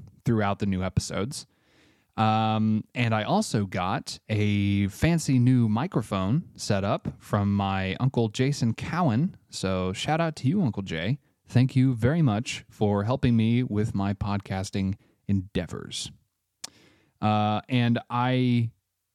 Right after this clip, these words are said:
I really hope that this sounds better than the earbuds that I was using in my parents', um, laundry room. Uh, I've been told that the sound quality was fine.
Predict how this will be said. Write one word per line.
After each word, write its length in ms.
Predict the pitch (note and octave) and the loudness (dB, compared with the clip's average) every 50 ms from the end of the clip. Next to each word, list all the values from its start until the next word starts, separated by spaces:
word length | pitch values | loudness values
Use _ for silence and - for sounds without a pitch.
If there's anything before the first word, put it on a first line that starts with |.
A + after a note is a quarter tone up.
| _ _ | _ _
I 60 | B2 | 2
really 280 | A#2 A#2 D#3 A3+ D4+ A#3+ | 4 4 4 4 4 2
hope 240 | C3 D3 E3 - - | 2 2 0 0 -2
that 160 | B2 A2 - | -4 0 0
this 140 | B2 A#2+ - | 0 -2 0
sounds 400 | - - A#2 A2+ A#2 A#2 G#2+ G2+ | -2 0 0 2 2 2 0 0
better 540 | G#2 G#2+ G#2 G#2 A2 A2 G#2+ G#2+ G#2+ A2 - - _ _ | 0 0 2 2 2 2 2 2 0 -2 -4 -8 _ _
than 560 | - G#2 G#2+ G#2 G2+ G2+ G#2 G#2 G#2 G#2 G#2 G2 | -2 0 2 2 4 4 2 2 2 2 2 0
the 160 | G#2+ G#2 G#2+ | 0 0 2
earbuds 420 | G#2+ A2 A2 A2 A2+ A2 A2 G#2 G#2 | 2 2 4 2 2 0 0 -2 -4
that 100 | G#2+ G2+ | -2 -2
I 80 | G2+ | 0
was 160 | G2+ G2+ F#2 | 0 0 0
using 420 | G2+ A2 G#2+ G2+ A2 G#2+ G#2 G#2 F2+ | 0 0 2 2 2 0 0 0 0
in 120 | G#2 G#2 | 0 0
my 160 | G2 F#2+ F#2+ G2 | 0 0 -2 -2
parents', 800 | - - - A2+ G#2+ G#2 G2 - - - - - - - - - - | -2 -2 -2 0 0 0 -2 -4 -6 -8 -8 -8 -8 -10 -10 -10 -8
um, 460 | G2+ F#2+ F#2 F#2 F#2 F#2+ F#2+ F#2+ F#2+ - - - - - _ _ _ _ _ _ _ _ _ _ _ _ - - - | -6 -4 -4 -4 -4 -4 -4 -6 -8 -10 -14 -20 -20 -20 _ _ _ _ _ _ _ _ _ _ _ _ -4 0 2
laundry 380 | B2+ A#2 A#2+ C3 C3+ C#3 C#3+ | 2 4 4 4 4 4 4
room. 320 | C#3 C#3 C#3 C#3+ D3+ D3+ - _ _ _ _ - - - - - - - - - - _ _ _ _ - | 4 2 2 2 0 -2 -6 _ _ _ _ -20 -20 -20 -20 -20 -20 -20 -20 -20 -20 _ _ _ _ -2
Uh, 420 | A#2+ A2 A2 A2 G#2+ G#2+ G#2+ G#2+ - | 0 0 2 2 0 0 0 -2 -2
I've 160 | - B2 B2+ | -2 0 2
been 140 | C#3+ F3 F3+ | 4 2 4
told 200 | - F3+ F3 E3 | 2 0 0 0
that 120 | D#3+ D3 - | -2 -2 0
the 220 | C3+ B2+ B2 B2 | 0 0 2 0
sound 340 | A#2+ - - B2+ A#2 A#2+ A2 | -2 -2 -2 0 0 0 0
quality 300 | - B2 A#2 A2+ A2 G#2+ | 0 0 0 0 0 0
was 180 | G2+ G#2 G#2 | -2 -2 -2
fine. 380 | - - A#2+ G#2 F#2+ F#2 F#2 F2+ | -2 -2 -2 -2 0 -2 -4 -4